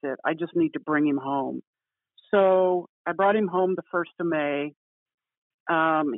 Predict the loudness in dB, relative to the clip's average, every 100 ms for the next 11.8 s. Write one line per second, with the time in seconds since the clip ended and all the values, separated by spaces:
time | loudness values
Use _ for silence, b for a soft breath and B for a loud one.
0 | -4 0 4 4 4 2 2 2 0 -2
1 | -2 0 2 2 0 -2 -6 -14 _ -4
2 | -2 -2 -2 -4 -6 _ _ _ _ _
3 | 2 4 2 0 2 2 2 2 4 4
4 | 4 0 -4 0 2 2 0 -2 _ _
5 | _ -4 -4 -4 -4 -4 -2 -2 0 2
6 | 2 0 0 0 0 -2 -2 -2 -2 -4
7 | -2 0 2 2 0 0 -4 _ _ _
8 | _ _ _ _ _ _ _ _ _ _
9 | _ _ _ -2 0 0 -2 -6 -12 -18
10 | _ -6 -2 0 0 -2 -4 -4 -2 -2
11 | -2 -2 -2 -2 -2 -2 -4